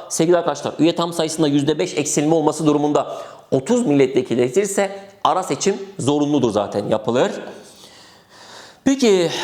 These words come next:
yasama döneminde bir defa mı yapılır, iki defa mı yapılır? Yasama döneminde ara seçim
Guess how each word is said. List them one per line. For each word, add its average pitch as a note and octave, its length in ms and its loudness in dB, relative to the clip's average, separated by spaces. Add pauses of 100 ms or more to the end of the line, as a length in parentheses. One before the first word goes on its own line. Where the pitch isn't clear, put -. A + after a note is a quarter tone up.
(160)
yasama B3+ 480 2
döneminde B3 440 4
bir A#3+ 180 2
defa B3+ 280 6
mı A#3+ 80 0
yapılır, A3+ 280 4
iki A3 160 -2
defa A3 260 2
mı G#3+ 80 2
yapılır? A3+ 400 2
Yasama G#3 380 2
döneminde F#3 320 4
ara G3 160 2
seçim B3 420 0